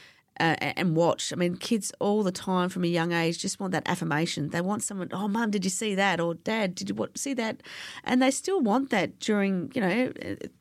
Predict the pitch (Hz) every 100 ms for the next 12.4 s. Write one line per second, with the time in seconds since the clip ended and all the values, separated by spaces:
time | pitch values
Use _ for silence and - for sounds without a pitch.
0 | - 214 175 180 226 202 180 - 202 185
1 | 180 180 196 - 180 165 175 190 190 185
2 | - 180 180 180 - - - - 240 240
3 | 190 - 185 185 185 180 - 180 170 170
4 | - 180 175 185 - 196 175 175 175 -
5 | 175 165 160 - 175 170 175 170 165 165
6 | 165 151 - - - 190 180 180 175 175
7 | 175 165 - 185 185 - 170 165 170 170
8 | 160 160 160 - - - - - 160 165
9 | 165 - - - - 147 69 - - -
10 | - - - 190 180 143 165 170 - -
11 | - - 190 - - _ _ - 214 233
12 | 226 202 - -